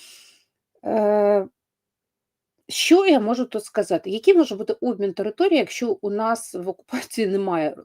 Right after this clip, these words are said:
російських територій? Тобто це може бути тільки обмін території, е, території України на територію України. Тобто там, я не знаю, Донецька, е, е, Донецька область, Луганська область буде обмінюватись на,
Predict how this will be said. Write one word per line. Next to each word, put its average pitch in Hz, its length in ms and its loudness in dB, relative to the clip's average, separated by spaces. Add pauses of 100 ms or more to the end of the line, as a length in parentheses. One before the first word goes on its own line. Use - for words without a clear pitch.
російських 180 600 -14
територій? - 600 -10
Тобто - 240 -20
це 247 120 -6
може 277 240 0
бути 190 300 -10 (100)
тільки - 420 -6
обмін 180 360 -4
території, 302 640 0 (500)
е, 196 360 2
території 202 640 4
України 381 760 4 (220)
на 247 200 8 (260)
територію 233 760 4 (160)
України. 147 720 -2 (320)
Тобто 170 320 -2
там, 147 280 -4
я 170 100 -2
не 165 80 0
знаю, 147 300 -8
Донецька, 156 920 -2
е, - 40 -10 (1600)
е, 165 440 -2
Донецька 208 580 -2
область, 226 580 -2
Луганська 165 520 0
область 311 520 0
буде 175 220 -2
обмінюватись 185 800 -2
на, 156 340 -4